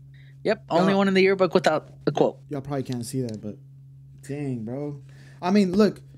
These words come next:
Speaker 2: think about this, bro. You can't blame them. Like, they, they had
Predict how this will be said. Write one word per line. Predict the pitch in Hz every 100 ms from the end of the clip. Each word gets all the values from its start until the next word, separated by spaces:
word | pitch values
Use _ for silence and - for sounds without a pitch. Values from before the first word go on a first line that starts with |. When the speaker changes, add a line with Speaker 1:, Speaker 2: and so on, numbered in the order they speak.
| -
Speaker 2:
think | 190
about | 160 139
this, | 127 117
bro. | 131
You | 156
can't | 202 208
blame | 143 165 170
them. | 147
Like, | 131 123
they, | 127 - - - - - - - -
they | 131 151 165 156
had | 175